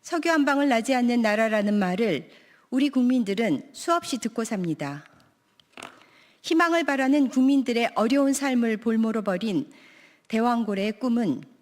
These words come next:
국민을 농락하고 끝났습니다. 국민의 삶을 볼모로 정치적 쇼를 벌이는 시대는 끝나야 합니다.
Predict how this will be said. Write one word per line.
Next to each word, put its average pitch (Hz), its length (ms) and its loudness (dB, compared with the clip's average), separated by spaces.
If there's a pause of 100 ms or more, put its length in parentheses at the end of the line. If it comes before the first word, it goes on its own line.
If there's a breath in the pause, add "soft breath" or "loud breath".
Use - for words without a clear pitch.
(320)
국민을 226 760 0
농락하고 214 640 -2
끝났습니다. 156 880 -6 (1000)
국민의 269 380 2
삶을 277 260 2
볼모로 262 540 2
정치적 254 520 -2
쇼를 294 300 -2
벌이는 220 420 -2
시대는 214 640 -4
끝나야 285 460 2
합니다. 147 460 -6